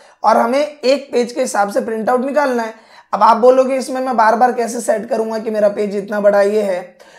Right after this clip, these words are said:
तो आप क्या करोगे, simply इस पेज लेआउट पे क्लिक करोगे। इस पे क्लिक करने पे क्या होता है कि आपकी जो ये Excel शीट है, ये पेज by पेज डिवाइड हो जाएगी। देखो, ये आ गया पहला पेज, दूसरा पेज, तीसरा, चौथा, पांचवा। तो इस तरीके से जो आपकी ये पूरी वर्कबुक है, बड़ी सी वर्कबुक है,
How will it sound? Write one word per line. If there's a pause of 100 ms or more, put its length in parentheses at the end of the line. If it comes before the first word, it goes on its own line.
(120)
तो
आप
क्या
करोगे,
simply
इस
पेज
लेआउट
पे
क्लिक
करोगे। (360)
इस
पे
क्लिक
करने
पे
क्या
होता
है
कि
आपकी
जो
ये
Excel
शीट
है,
ये
पेज
by
पेज
डिवाइड
हो
जाएगी। (320)
देखो,
ये
आ
गया
पहला
पेज,
दूसरा
पेज,
तीसरा,
चौथा,
पांचवा। (380)
तो
इस
तरीके
से
जो
आपकी
ये
पूरी
वर्कबुक
है,
बड़ी
सी
वर्कबुक
है,